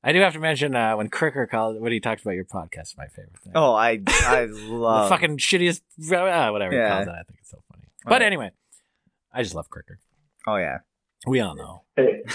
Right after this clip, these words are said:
Speaker 3: I've given my first autograph because of this damn podcast.
Speaker 1: You've given, oh, really?
Speaker 2: Dang.
Speaker 3: Yeah. I pulled up, I pulled up to a gas station and these kids had their phone up in, like, their,
Speaker 1: <laughs>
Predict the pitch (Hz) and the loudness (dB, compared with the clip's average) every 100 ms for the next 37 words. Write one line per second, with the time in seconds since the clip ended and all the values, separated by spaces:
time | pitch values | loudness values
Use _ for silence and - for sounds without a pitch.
0 | - - - 285 285 254 190 - 156 147 | 0 0 2 0 2 4 4 4 4 4
1 | - - - 98 98 95 - 95 151 139 | 6 6 6 4 4 2 0 4 4 4
2 | 85 80 - - - - - - 139 139 | -4 -4 -2 -4 -4 -6 -6 -6 -2 0
3 | 233 220 302 262 - 180 170 320 403 349 | 2 4 4 2 -2 0 2 2 2 2
4 | 120 82 _ _ _ _ _ _ _ 85 | 0 -6 _ _ _ _ _ _ _ -6
5 | 95 147 117 87 - - - - - - | -2 0 0 0 -2 -2 -6 -4 -2 4
6 | 185 180 - 139 175 175 185 180 123 123 | 6 6 6 4 6 4 8 8 8 8
7 | 147 - 107 107 113 107 101 101 101 - | 6 6 4 4 4 4 4 2 0 2
8 | 135 127 117 107 101 - 131 123 104 92 | 4 6 6 6 2 2 4 6 4 0
9 | - - - - _ - - _ _ 110 | -8 -14 -16 -18 _ -16 -16 _ _ 2
10 | 113 110 104 95 - 95 92 | 4 4 4 2 2 4 4